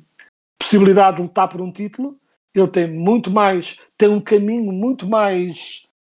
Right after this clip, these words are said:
aberto a isso, ainda mais nos Bucks, do que teria nos Heat, eh, se tivesse ido para lá. E os Heat, se ele tivesse ido para lá, obviamente tornavam-se candidatíssimos também, mas é essa a força do Lillard também, claro, mas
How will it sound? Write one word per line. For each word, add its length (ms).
aberto 600
a 60
isso, 380
ainda 300
mais 300
nos 140
Bucks, 400
do 180
que 100
teria 260
nos 200
Heat, 340
eh, 100
se 80
tivesse 360
ido 80
para 100
lá. 240
E 120
os 120
Heat, 200
se 160
ele 80
tivesse 260
ido 60
para 100
lá, 100
obviamente 300
tornavam-se 500
candidatíssimos 640
também, 460
mas 360
é 220
essa 220
a 40
força 340
do 180
Lillard 420
também, 360
claro, 440
mas 920